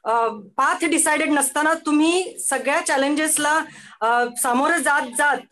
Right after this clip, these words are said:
स्वतःची वाट तयार करतच तुम्ही पोचलेला आहात. आणि असं म्हणतात की, अ, आपल्या मराठीमध्ये एक म्हण आहे,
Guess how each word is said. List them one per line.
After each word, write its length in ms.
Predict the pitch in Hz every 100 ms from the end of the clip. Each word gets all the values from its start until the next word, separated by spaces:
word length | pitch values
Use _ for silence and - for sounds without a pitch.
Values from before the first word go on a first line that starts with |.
| - -
स्वतःची 500 | 262 254 302 - 370
वाट 280 | 294 330 - 330 294
तयार 220 | 285 339
करतच 500 | 320 302 330 392 -
तुम्ही 180 | 320 320
पोचलेला 460 | 285 247 254 254
आहात. 120 | 214 190 - - - -
आणि 260 | 233 247
असं 300 | 294 254 -
म्हणतात 460 | 320 320 311 320 311 311
की, 240 | 311 311 320
अ, 80 | 262
आपल्या 460 | 240 233 233 269
मराठीमध्ये 580 | 277 262 285 302 320 311
एक 100 | 311
म्हण 220 | 285 294
आहे, 140 | 247